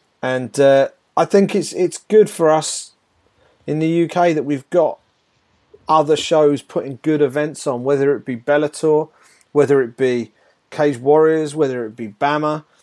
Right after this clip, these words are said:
You know, uh, Cage Warriors have, are coming back to London in a couple of months. Um, I think they've got a show in Wales in a week or two's time.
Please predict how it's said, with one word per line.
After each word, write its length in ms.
You 60
know, 260
uh, 220
Cage 180
Warriors 300
have, 120
are 140
coming 260
back 180
to 100
London 380
in 100
a 60
couple 300
of 80
months. 380
Um, 480
I 40
think 160
they've 80
got 100
a 20
show 140
in 180
Wales 760
in 100
a 40
week 260
or 60
two's 260
time. 320